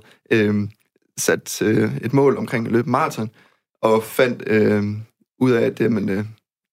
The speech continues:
jeg har tolv uger til at løbe det maraton nu, altså til at træne op til det maraton.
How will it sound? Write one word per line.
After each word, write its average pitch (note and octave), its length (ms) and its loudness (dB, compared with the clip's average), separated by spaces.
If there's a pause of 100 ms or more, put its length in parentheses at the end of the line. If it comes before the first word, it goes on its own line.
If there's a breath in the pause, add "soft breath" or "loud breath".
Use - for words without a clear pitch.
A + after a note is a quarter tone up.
(240)
jeg A#2+ 80 2
har A2 120 0
tolv C3+ 260 2
uger D3 340 2
til D3 100 0
at C3+ 60 4
løbe B2+ 200 0
det C3+ 100 0
maraton D3 340 0
nu, C#3 180 2 (120)
altså A2+ 180 0
til C3 60 2
at B2+ 60 0
træne A#2+ 220 2
op - 80 -2
til - 120 -4
det B2+ 80 -2
maraton. C3+ 320 -4